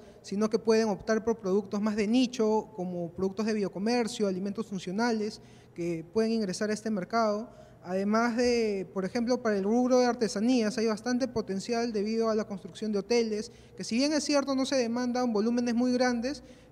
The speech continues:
eh, se demandan los volúmenes necesarios para empresas pequeñas que pueden ingresar a este mercado, ¿no? Eso ya depende bastante de tu modelo de negocio, pero de hecho que PromPerú soporta,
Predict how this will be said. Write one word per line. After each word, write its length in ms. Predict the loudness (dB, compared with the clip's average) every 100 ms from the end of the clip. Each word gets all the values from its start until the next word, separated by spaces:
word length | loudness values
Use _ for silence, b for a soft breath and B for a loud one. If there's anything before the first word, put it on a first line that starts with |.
| -14
eh, 160 | -6 -2
se 140 | 0
demandan 320 | 2 2 4
los 80 | 4
volúmenes 380 | 6 6 4 2
necesarios 500 | 0 -2 -2 -2 -2
para 180 | -2 -6
empresas 320 | -6 -10 -10
pequeñas 520 | -10 -4 -2 -2 -4
que 100 | -8
pueden 300 | -10 -8 -6
ingresar 360 | -8 -10 -10 -10
a 60 |
este 140 | -8 -10
mercado, 500 | -10 -8 -10 -10 -14
¿no? 140 | -18 B B B -4
Eso 480 | 2 6 6 6
ya 180 | 4 4
depende 440 | 2 2 2 2 2
bastante 520 | 0 -2 -2 0 0
de 160 | 0
tu 100 | -2
modelo 380 | -8 -4 -2 0
de 100 | 0
negocio, 560 | 0 0 0 0 -2 -2
pero 360 | -2 -2 -2 -2
de 120 | -2
hecho 180 | -4 -4
que 120 | -4
PromPerú 480 | -4 -6 -4 -6 -6
soporta, 760 | -4 -2 4 6 4 -2 -8